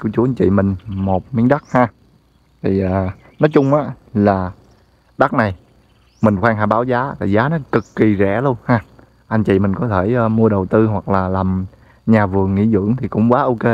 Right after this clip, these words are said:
ha. Hôm nay nè, Lợi đang có mặt tại, ờ, xã Phú Lập ha. Thì, ờ, cái xã này á anh chị là nằm cạnh với lại, ờ, khu du lịch vườn sinh thái,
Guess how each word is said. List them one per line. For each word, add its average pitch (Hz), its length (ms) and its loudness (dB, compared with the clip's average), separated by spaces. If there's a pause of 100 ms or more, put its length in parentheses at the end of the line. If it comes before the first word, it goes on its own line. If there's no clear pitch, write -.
(160)
ha. 123 120 2 (1600)
Hôm 127 200 0
nay 120 140 2
nè, 104 140 0 (200)
Lợi 101 220 4
đang 110 180 2
có 135 100 0
mặt 131 160 0 (160)
tại, 101 280 0
ờ, 110 180 2 (600)
xã 101 200 0
Phú 160 160 -2
Lập 131 220 0
ha. 139 160 0 (280)
Thì, 98 200 2
ờ, 92 320 2
cái 135 80 -2
xã 98 240 0
này 104 180 0
á 107 80 2
anh 123 140 -2
chị 95 200 2 (200)
là 90 480 -2 (540)
nằm 104 240 0
cạnh 98 260 -2
với 123 160 0
lại, 95 260 -2
ờ, 104 200 -2 (1040)
khu 127 180 2
du 117 100 2
lịch 104 160 2 (120)
vườn 101 380 2
sinh 110 180 2
thái, 127 380 -4